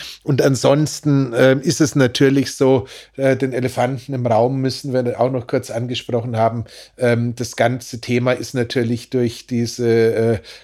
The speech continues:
Corona-Nummer, durch, äh, alles, was im Zuge von Corona aufgetaucht ist, egal ob's jetzt ein Long-Covid oder ein,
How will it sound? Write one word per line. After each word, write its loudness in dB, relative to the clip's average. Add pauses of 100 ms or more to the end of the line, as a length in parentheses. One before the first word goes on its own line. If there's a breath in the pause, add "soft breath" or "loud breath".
Corona-Nummer, 0
durch, -2
äh, 2
alles, -2
was -2
im -8
Zuge -6
von -4
Corona 0
aufgetaucht -2
ist, -10
egal 0
ob's -8
jetzt -8
ein -4
Long-Covid -2
oder -2
ein, -2